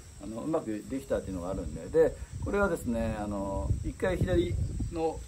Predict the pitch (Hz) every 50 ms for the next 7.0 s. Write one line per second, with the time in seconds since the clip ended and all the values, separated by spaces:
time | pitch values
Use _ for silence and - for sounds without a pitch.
0 | - - - 196 180 160 147 - - 170 - - - - - - - - - -
1 | 117 107 101 202 - - 170 175 175 180 185 180 180 170 165 - 175 175 165 135
2 | 110 95 - - 170 165 175 175 175 196 147 - 87 98 101 92 82 - - -
3 | - - - - - - - - - - - - - - - - - 214 254 254
4 | 254 262 254 254 - - - - 196 185 175 160 147 135 123 - - - - -
5 | - - - - - - - - - - - - - - - - - - 185 202
6 | 202 202 202 196 196 190 185 180 175 170 - - 185 180 180 185 190 185 175